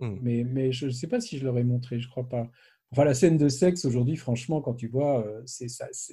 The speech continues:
Speaker 2: y a pas de quoi. Tu vois rien du tout, en fait, hein, dans la scène de sexe. Y a rien de graphique.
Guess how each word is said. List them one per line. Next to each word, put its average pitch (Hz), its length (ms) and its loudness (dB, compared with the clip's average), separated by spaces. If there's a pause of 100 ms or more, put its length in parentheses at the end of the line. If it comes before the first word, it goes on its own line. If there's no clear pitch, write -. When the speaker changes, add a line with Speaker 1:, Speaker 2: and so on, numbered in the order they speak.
Speaker 2:
y 117 80 -10
a - 20 -10
pas 131 140 -4
de 123 80 -10
quoi. 135 220 2
Tu 123 120 -6
vois 120 140 4
rien 131 160 4
du 127 160 2
tout, 202 220 2
en 120 80 0
fait, 113 280 -4
hein, 117 120 -4
dans 113 160 -8
la 104 80 -16
scène 110 220 -8
de 104 120 -12
sexe. 101 400 -12
Y - 40 -12
a - 40 -10
rien 131 240 0
de 127 100 -2
graphique. 127 600 -2